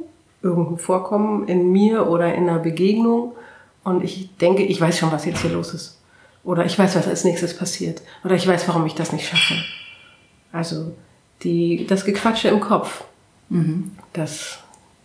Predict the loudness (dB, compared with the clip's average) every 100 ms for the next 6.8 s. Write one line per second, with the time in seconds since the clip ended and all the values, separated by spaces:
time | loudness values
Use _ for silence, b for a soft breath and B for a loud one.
0 | _ -20 -20 _ _ -20 -18 -12 -8 -2
1 | 0 2 2 2 0 0 2 2 2 0
2 | -2 0 0 0 -2 2 2 2 2 2
3 | 2 0 -4 -6 -10 -14 -18 _ _ _
4 | _ _ -20 -20 _ _ _ _ 0 4
5 | 4 2 2 4 4 4 4 6 6 6
6 | 4 2 0 -2 0 0 0 -2